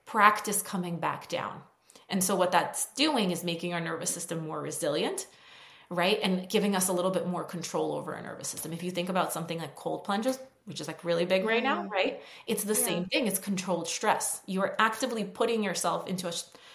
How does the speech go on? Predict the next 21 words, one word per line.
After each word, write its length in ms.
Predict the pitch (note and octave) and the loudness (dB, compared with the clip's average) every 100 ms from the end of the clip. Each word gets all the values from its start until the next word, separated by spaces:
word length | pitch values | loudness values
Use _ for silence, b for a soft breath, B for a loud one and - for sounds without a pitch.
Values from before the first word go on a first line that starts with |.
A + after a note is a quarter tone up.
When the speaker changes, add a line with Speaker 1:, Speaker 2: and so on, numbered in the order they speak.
| B - | B -4
Speaker 1:
sympathetic 640 | - A3+ G#3+ G3+ F#3 - | 2 2 4 4 4 2
state 580 | - - C4+ G3 F#3+ B B B | 0 4 4 4 -2 B B B
and 180 | G3+ F#3+ | 0 4
learning 380 | G#3 G#3+ G#3 G3 | 4 4 2 0
to 200 | - F#3+ | -2 -2
get 440 | E3+ F#3+ F3+ - | -2 0 0 0
calm 440 | - G3+ C4+ A#3+ F#3+ | 4 6 6 4 2
in 160 | D#3 | -4
that 220 | D3 - - | -4 -8 -10
state. 420 | - - - - B B | -8 -6 -8 -12 B B
And 140 | - F3+ | 0 4
that 160 | F3+ | 4
is 100 | F3+ | 4
actually 360 | D#3 D#3+ F3 F3+ | 2 2 -2 -2
making 540 | E3 D3 D#3 D3 C#3+ B B | -2 -4 -2 -2 -4 B B
your 240 | - F3+ E3+ | -2 0 0
nervous 400 | E3 D3+ D#3+ - | 0 0 0 -2
system 340 | - - D3+ | -2 -4 -4
a 60 | D3+ | -4
lot 260 | D3+ - - | -2 -2 -4
stronger. 640 | - - - - - - | -4 -4 -6 -6 -10 -10